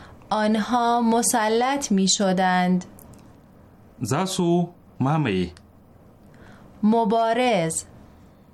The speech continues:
Speaker 2: Ɗan gwagwarmaya.
Speaker 1: آگاه.
Speaker 2: Mai masaniya.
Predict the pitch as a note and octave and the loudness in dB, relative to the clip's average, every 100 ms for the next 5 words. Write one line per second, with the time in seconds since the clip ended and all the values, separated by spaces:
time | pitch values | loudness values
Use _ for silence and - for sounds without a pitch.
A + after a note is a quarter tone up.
0 | _ - - _ - - - - - - | _ -20 -20 _ -20 -20 -20 -20 -20 -20
1 | - - D3+ D#3+ F3 D3 A2+ A#2 G2 - | -20 -4 -2 0 0 0 0 0 -2 -6
2 | - - - - - - - - - A3+ | -16 -20 -20 -20 -20 -20 -20 -20 -4 -2
3 | A3 G#3 A#3+ B3 F#3+ E3+ F3 - - - | 0 0 0 0 0 -2 -6 -14 -20 -20
4 | - - - - - - - - - - | -20 -20 -20 -20 -20 -20 -20 -20 -20 -20
5 | - - - - - - - - A#2 A#2+ | -20 -20 -20 -20 -20 -20 -20 -4 -2 0
6 | D#3 - F#3+ B2+ E2+ | -2 0 0 0 -4